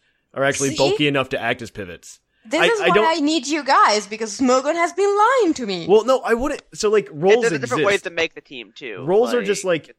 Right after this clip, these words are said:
Speaker 1: roles are a way, I would think, of, I don't know, it's like a post facto,
Speaker 2: Mm-hmm.
Speaker 1: uh,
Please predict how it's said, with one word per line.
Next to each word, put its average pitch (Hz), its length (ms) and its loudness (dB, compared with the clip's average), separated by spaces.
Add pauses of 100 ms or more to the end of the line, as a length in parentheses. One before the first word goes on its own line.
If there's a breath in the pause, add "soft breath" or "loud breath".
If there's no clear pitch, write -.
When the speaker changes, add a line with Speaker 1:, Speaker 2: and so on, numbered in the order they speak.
Speaker 1:
roles 180 320 -2
are 208 140 2
a 143 80 2
way, 135 380 -4 (140)
I 123 140 -4
would 135 260 -2
think, 135 420 -8 (580)
of, 117 420 -4 (880)
I 151 80 -6
don't 156 100 -2
know, 127 120 -4
it's 131 180 -4
like 151 160 -4
a 135 100 -2
post 143 440 -6
facto, 151 640 -4 (680)
Speaker 2:
Mm-hmm. 208 400 -4
Speaker 1:
uh, 120 320 -2